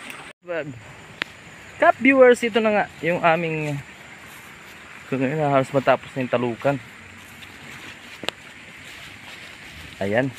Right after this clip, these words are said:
kita po naman ninyo ang talok. Medyo nga po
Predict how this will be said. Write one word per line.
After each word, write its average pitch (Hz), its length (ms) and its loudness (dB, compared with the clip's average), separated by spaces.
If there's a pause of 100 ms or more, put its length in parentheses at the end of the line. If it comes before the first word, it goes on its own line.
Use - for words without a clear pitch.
(320)
kita 110 160 -8
po 117 160 -8
naman 113 240 -4
ninyo 117 160 -6
ang 123 160 -2 (2250)
talok. 123 240 -4 (1120)
Medyo 196 320 4
nga 202 80 10
po 190 160 4